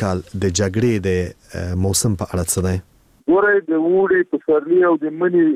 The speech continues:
Speaker 2: فصلونه چې کله ختمېږي، په ژمي کې موږ یوه ارزونه کوو. ټول قومندانان، اه، د جسامونو راغواړو، د هغوی سره کینو، یوه ارزونه کوو د تېر وخت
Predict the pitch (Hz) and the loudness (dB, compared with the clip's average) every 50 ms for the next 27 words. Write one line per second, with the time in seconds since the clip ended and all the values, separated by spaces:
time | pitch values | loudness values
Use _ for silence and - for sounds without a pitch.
0 | 127 131 - 156 143 123 - - 165 175 170 160 - - - - 160 160 160 - | 0 -2 0 0 0 0 -2 -2 0 0 0 0 -2 -4 -2 0 0 0 0 0
1 | 147 143 - 143 170 185 185 170 180 - - 147 131 - - 180 175 175 165 - | -2 -2 -2 -2 -2 -2 -2 -2 -6 -4 -4 -4 -2 0 0 0 0 -2 -4 0
2 | - 160 151 147 131 123 _ _ _ _ _ _ _ - 151 165 165 165 160 160 | 2 2 2 4 2 0 _ _ _ _ _ _ _ -4 -4 0 0 2 2 4
3 | 156 156 160 156 151 143 135 120 143 147 147 170 180 175 165 139 - - 120 113 | 4 4 4 4 2 0 -2 -2 -2 0 2 2 2 0 0 -2 -2 -2 -2 -2
4 | 104 95 85 - _ _ _ _ _ _ _ - 175 190 185 180 175 - - 156 | -2 -2 -6 -10 _ _ _ _ _ _ _ 0 2 4 4 2 0 -2 -4 -4
5 | 156 160 160 156 156 156 160 170 202 202 202 - 156 151 147 143 143 143 143 143 | -2 -2 -2 0 0 0 2 2 2 0 0 -2 -2 -2 0 0 2 2 2 0
6 | 143 - 139 131 - 131 120 - - 147 143 156 170 170 165 147 147 139 131 135 | 0 -4 -8 -8 -8 -8 -6 -2 -2 0 0 0 0 0 2 2 2 0 2 2
7 | 165 170 170 165 160 151 135 143 139 135 135 151 156 - - 156 147 143 - _ | 2 2 4 4 2 2 2 2 0 0 0 -2 -4 -2 0 0 0 0 -4 _
8 | - 147 147 156 170 165 160 151 143 139 135 131 127 117 139 135 143 165 170 175 | -4 -4 -2 2 2 4 4 4 4 2 2 0 -2 -2 -2 0 0 0 0 -2
9 | 165 - - 160 156 156 151 135 135 - _ 147 147 147 139 135 135 151 165 160 | -2 0 0 2 2 4 2 2 -2 -2 _ 2 2 2 2 2 2 2 2 0
10 | 120 - | -2 -4